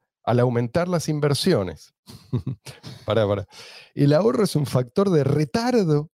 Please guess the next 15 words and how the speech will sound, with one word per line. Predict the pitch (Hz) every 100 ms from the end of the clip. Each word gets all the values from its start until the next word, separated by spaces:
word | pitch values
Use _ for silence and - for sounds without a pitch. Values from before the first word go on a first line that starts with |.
| _ -
en | 117
el |
desarrollo | 113 110 117 147 147
de | 123
la | 110
riqueza | 107 120 135 113
colectiva | 101 98 - 147 180 190 -
y |
la | 117 95
formación | 117 107 107 - 151 190 202
del | 143 123 123
capital". | 127 123 151 180 - 101 _ _ _ _
Continúa. | 113 107 110 95 90 _ _ _ _ _ _ _ _ _ _ _ _
"Queda | 220 247
así | 180 - 190 202